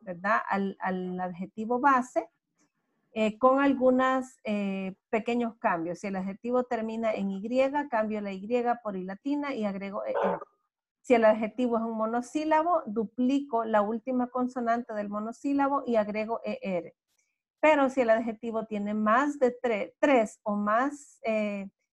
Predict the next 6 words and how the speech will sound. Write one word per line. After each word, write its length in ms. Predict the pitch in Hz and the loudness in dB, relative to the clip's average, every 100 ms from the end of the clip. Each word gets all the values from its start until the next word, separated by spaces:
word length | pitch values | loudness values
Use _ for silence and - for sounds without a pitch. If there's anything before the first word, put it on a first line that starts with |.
| _ | _
sílabas, 840 | - 339 269 202 196 277 294 - _ | -2 2 4 4 2 0 -4 -16 _
eh, 160 | 220 220 | -4 -2
utilizo 480 | 240 233 220 226 254 | -2 -2 0 0 0
la 160 | 220 - | 0 0
palabra 800 | 196 196 190 - 202 202 196 - | 0 0 -2 -2 0 0 -2 -6
more. 400 | 190 190 180 147 | -4 -2 -2 -2